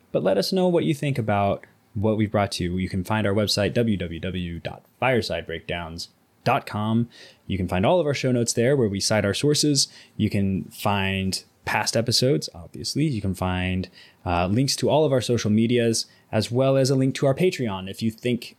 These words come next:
our work is worth throwing a few bucks our way for. We would greatly appreciate it. Um, we would also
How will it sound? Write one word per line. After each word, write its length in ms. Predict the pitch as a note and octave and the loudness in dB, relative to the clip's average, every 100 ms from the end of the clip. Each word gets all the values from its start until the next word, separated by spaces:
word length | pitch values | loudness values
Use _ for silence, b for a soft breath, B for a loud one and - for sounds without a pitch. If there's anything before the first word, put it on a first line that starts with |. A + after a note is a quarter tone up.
| - | -2
our 260 | G#2+ G#2+ | 2 2
work 360 | F#2+ G#2+ G#2+ - | 4 2 2 0
is 260 | A2+ G#2 | 0 0
worth 300 | F#2+ G2+ G2+ | 0 0 0
throwing 400 | - G2 G#2 G#2 | 0 2 4 4
a 40 | G2+ | 2
few 200 | - G2 | 2 0
bucks 340 | G2 F#2 - | 0 -2 -4
our 240 | - F#2 E2+ | -4 -6 -6
way 220 | E2 D2 | -6 -10
for. 320 | - D#2 A1 B B _ | -8 -10 -10 B B _
We 80 | C3+ | 2
would 140 | B2 | 2
greatly 360 | - D#3 D3+ A2+ | 2 0 2 0
appreciate 560 | F#2 - F2+ F#2 E2+ E2+ | -2 -2 -2 -2 -2 -2
it. 180 | E2+ - b b b - | -4 -8 b b b -4
Um, 580 | G#2 G2+ G2 F#2+ F#2 - _ _ _ | 0 2 2 2 0 -4 _ _ _
we 120 | A2+ | 0
would 120 | B2+ - | 0 0
also 640 | C3+ C#3 D3+ C#3 C3+ | 0 2 2 2 2